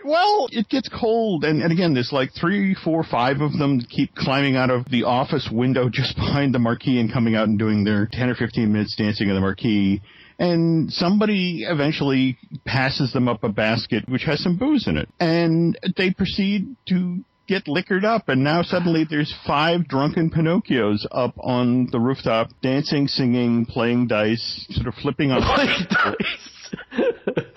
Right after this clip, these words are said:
Speaker 1: You know,
Speaker 2: I,
Speaker 1: and
Speaker 2: you know, I missed the, I missed this part of New York. Giuliani came in and cleaned everything up, and I kinda missed this about New York. <laughs>
Speaker 1: At one point, the police get called, and so they have to climb up to the marquee, and, you know, again, they've got naked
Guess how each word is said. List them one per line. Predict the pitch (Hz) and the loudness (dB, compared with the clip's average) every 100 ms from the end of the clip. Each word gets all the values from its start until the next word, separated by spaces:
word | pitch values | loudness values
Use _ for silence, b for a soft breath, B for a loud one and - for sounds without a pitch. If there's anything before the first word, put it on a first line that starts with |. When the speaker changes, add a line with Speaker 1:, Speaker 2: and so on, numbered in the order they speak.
| 202 | -4
Speaker 1:
You | 226 | 0
know, | 170 | 0
Speaker 2:
I, | 180 233 226 | 0 0 0
Speaker 1:
and | 220 | 0
Speaker 2:
you | 247 | 2
know, | 220 | 2
I | |
missed | 220 208 - | 2 0 -2
the, | 151 | 0
I | 151 | 2
missed | 139 139 | 0 -2
this | - | -4
part | - 120 | -2 0
of | 113 | 2
New | 117 | 0
York. | 113 113 | 0 0
Giuliani | 185 180 147 139 | 0 2 2 0
came | 143 131 | 0 2
in | 127 | 2
and | 113 | 0
cleaned | - 139 117 | 0 0 2
everything | 117 117 110 | 0 0 0
up, | 101 101 | 0 0
and | 143 | -2
I | |
kinda | 170 151 113 | 0 0 2
missed | 107 - | 0 -2
this | 107 - | -6 -6
about | 104 110 | -6 -4
New | 113 | -2
York. | 104 120 - - | 0 0 -2 -4
<laughs> | 403 - - 466 - | -6 -6 -2 -2 0
Speaker 1:
At | 196 180 | -2 0
one | 208 277 | 0 0
point, | - 208 - | 0 -2 -2
the | 190 - | -4 0
police | 156 156 - | 2 2 0
get | 117 - | -4 -2
called, | 127 95 85 107 | 0 0 0 0
and | 143 | 0
so | 175 | 0
they | 165 | 2
have | 180 180 | 0 0
to | 180 | -2
climb | 175 165 | 0 2
up | 190 - | 0 0
to | 160 | 0
the | |
marquee, | 139 127 127 - 127 123 - | 2 2 -2 0 2 2 2
and, | 135 123 B B B B | 0 0 B B B B
you | 185 | 0
know, | 156 | 0
again, | 165 196 | 2 2
they've | 160 185 | 2 0
got | 208 190 143 | 0 0 2
naked | 160 202 214 180 | 0 0 0 0